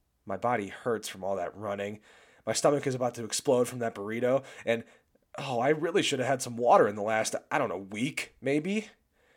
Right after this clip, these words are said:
And the presenter calls my name, and I can't stand up. Like, like, it actually takes me more effort than I gave in any class to stand up out of my seat and walk my body to the stage.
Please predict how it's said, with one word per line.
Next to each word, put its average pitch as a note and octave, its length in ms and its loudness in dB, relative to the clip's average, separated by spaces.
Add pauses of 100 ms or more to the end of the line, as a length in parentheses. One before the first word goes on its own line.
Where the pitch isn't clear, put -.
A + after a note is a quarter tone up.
(380)
And C#3 100 -4
the C#3 40 0
presenter D#3 420 2
calls B2 260 2
my A2+ 100 -2
name, E2+ 260 -8 (680)
and A2+ 100 -6
I A2 60 -4
can't C#3 300 0
stand G2+ 280 -4
up. - 280 -6 (240)
Like, G#2 300 0 (160)
like, B2+ 220 -4
it A#2+ 80 0
actually C3 300 0
takes C3+ 240 -2
me B2 100 -4
more A2 340 4
effort B2 360 4
than B2 100 2
I A#2 80 2
gave A2 300 -2
in A2 80 -4
any A2+ 200 -6
class A#2+ 340 0
to A#2 100 -6
stand C3 420 -2 (140)
up D#3 320 4
out D#3 160 4
of G#3+ 60 0
my A3 100 0
seat - 360 -6 (260)
and A#2+ 100 -4
walk C3+ 200 2
my C#3+ 120 2
body B2 320 2
to B2 100 -10
the G#2 100 -8
stage. E2 460 -8